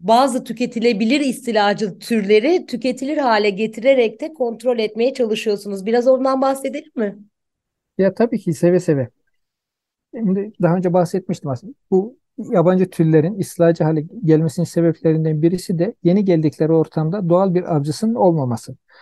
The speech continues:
Speaker 2: Aslan balığı da bunlardan birisi. Kızıldeniz'de bulunduğu zaman kendi üstündeki avcı baskısı sebebiyle belli bir dengede kalırken Akdeniz'de tabiri caizse hani meydanı boş bulup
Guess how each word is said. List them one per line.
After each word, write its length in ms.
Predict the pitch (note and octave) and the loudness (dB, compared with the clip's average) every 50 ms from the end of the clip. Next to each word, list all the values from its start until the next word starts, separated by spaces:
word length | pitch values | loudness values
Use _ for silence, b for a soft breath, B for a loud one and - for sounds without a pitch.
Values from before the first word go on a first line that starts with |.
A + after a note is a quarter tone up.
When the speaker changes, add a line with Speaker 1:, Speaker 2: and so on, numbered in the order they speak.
| b b b b - | b b b b 0
Speaker 2:
Aslan 360 | F#3 F3 E3 - G3+ F#3 F3 | 0 0 0 0 -2 0 2
balığı 240 | F3 D#3+ D#3+ D#3+ D3+ | 2 2 2 2 2
da 140 | F3 F3 E3 | 2 2 4
bunlardan 720 | F3 E3 D#3 D#3 D#3+ D3+ C#3+ D3 F#3+ G#3 G3 F3 F3+ E3+ _ _ _ _ _ _ _ _ | 2 2 2 0 -2 -2 -4 -4 -4 -2 -2 -2 -4 -4 _ _ _ _ _ _ _ _
birisi. 340 | - E3+ D#3+ B2+ - - B2 - _ | -6 -6 -6 -6 -6 -10 -16 -16 _
Kızıldeniz'de 420 | - - D#3+ E3 E3+ E3 D#3 E3 D#3 | -2 0 0 2 2 0 0 2 2
bulunduğu 320 | D#3+ D#3+ D#3+ D3+ E3 E3 | 2 2 2 2 2 2
zaman 300 | D3+ D#3 D3 D3 G3 A3 _ | 2 2 0 -2 -2 -6 _
kendi 240 | - - D#3+ D3+ D3+ | -4 -2 -2 0 0
üstündeki 580 | D3+ - - - C#3+ C#3+ C3 - C#3+ C#3 - - - | -2 -4 -4 -4 -2 -2 -2 -2 -2 -4 -4 -6 -4
avcı 280 | - D3 C#3 C#3 D3+ | 0 0 2 2 2
baskısı 420 | D3 D3+ C#3 - - - - - - | 2 0 0 -2 -8 -18 -16 -10 -4
sebebiyle 540 | - D#3+ D#3 E3 E3 F3 E3 D3+ E3+ F3 E3 | -2 2 2 2 4 4 2 2 2 2 2
belli 220 | D#3+ D#3+ E3 E3 | 2 2 2 2
bir 160 | E3 D3+ C#3+ | 0 0 0
dengede 320 | D3 D3 C#3+ C#3+ C#3 C#3 C3 | -2 -4 -2 -2 -4 -4 -4
kalırken 500 | - - D#3+ F#3+ F#3 - _ - A#3 - _ b b b b b b b b b - | -2 -2 -2 -2 -2 -4 _ -8 -10 -10 _ b b b b b b b b b 0
Akdeniz'de 720 | G#3 G3 G3 - - E3+ D3+ C#3+ C3 C3+ E3+ G#3 A3+ - | 0 0 0 0 0 2 2 2 2 0 0 -2 -2 -2
tabiri 480 | - D#3+ D#3 D#3 D3 C#3+ - D#3 D3+ | 0 2 2 2 2 0 0 -2 -2
caizse 320 | D3+ - D#3+ C3+ B2+ - D3 | 0 0 0 0 0 -2 -2
hani 100 | D3 D3 | 0 2
meydanı 480 | D3 D3+ D3+ C#3+ D#3+ D#3+ D#3+ D3+ D3 | 2 2 2 4 2 2 0 0 -2
boş 240 | D3+ E3 D3+ - - | -2 -4 -4 -4 -6
bulup 180 | C3+ D3+ A#3 | -6 -6 -6